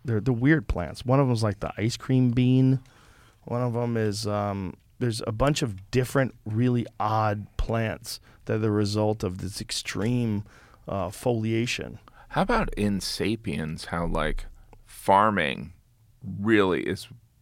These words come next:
Speaker 2: like, ended up being a real problem for humans? Like,
Speaker 1: Yeah.
Speaker 2: we could finally feed everyone, but the problem is, is we started eating crap.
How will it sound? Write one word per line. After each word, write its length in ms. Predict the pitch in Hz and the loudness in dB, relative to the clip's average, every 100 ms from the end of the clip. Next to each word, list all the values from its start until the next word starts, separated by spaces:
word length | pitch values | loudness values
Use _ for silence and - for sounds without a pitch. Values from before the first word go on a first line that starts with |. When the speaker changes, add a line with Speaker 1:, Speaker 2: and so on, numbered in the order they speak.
| _ - - - | _ -20 -16 -10
Speaker 2:
like, 380 | 90 76 76 - _ - | -4 -4 -4 -12 _ -2
ended 260 | 110 107 92 | 0 2 2
up 200 | 73 - 98 | 2 0 0
being 540 | 107 92 85 85 85 - - _ _ _ - | 2 2 0 -2 -6 -14 -20 _ _ _ -6
a 100 | 98 | -2
real 280 | 95 95 87 | 2 4 4
problem 400 | - 82 73 - | 2 0 0 -4
for 160 | - | -8
humans? 500 | 82 60 - - - - - - | -8 -10 -14 -18 -20 -20 -20 -2
Like, 120 | 117 107 | 6 6
Speaker 1:
Yeah. 240 | 156 - | 6 2
Speaker 2:
we 160 | 107 120 | 2 4
could 200 | 127 101 | 2 2
finally 400 | 127 120 120 107 | 2 4 4 2
feed 400 | - - 180 147 | 0 -2 2 4
everyone, 640 | 113 90 92 82 78 78 - - | 4 4 0 0 -2 -4 -10 -6
but 120 | 104 | -4
the 80 | 92 | -4
problem 440 | - 123 120 98 | 2 4 4 0
is, 220 | 82 90 - | -2 -4 -6
is 180 | 90 | -10
we 120 | 92 90 | -8 -4
started 360 | - 87 78 | 0 0 0
eating 300 | 73 78 57 | -4 -6 -8
crap. 380 | 57 80 - - | -4 -2 -2 -6